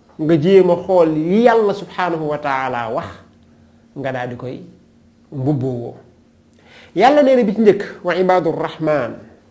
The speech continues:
alladina yamshuuna ala al ardi hawna." Yàlla nee na ibaadu rahmaan yi mooy ñi nga xamante ne nii bu ñuy dox ci mbedd mi, ndànk la ñuy dox. Doxin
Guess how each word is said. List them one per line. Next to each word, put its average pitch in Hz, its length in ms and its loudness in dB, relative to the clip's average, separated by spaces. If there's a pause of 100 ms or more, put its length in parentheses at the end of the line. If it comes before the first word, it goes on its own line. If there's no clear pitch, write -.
(100)
alladina 208 720 2
yamshuuna 190 1000 0
ala 165 100 0
al 151 280 -2
ardi 160 520 -4
hawna." 175 580 -2 (1600)
Yàlla 190 180 4
nee 214 120 2
na 180 60 2
ibaadu 196 280 2
rahmaan 165 340 0
yi 123 100 -12 (760)
mooy 190 160 2
ñi 226 100 4
nga 247 100 2
xamante 226 360 0
ne 180 80 0
nii 175 140 0
bu 160 160 0
ñuy 226 160 2
dox - 160 -2
ci 208 100 -2
mbedd 196 240 0
mi, 135 220 -4 (560)
ndànk 175 340 -6
la 151 100 -8
ñuy 135 160 -10
dox. 127 140 -20 (1900)
Doxin 285 340 10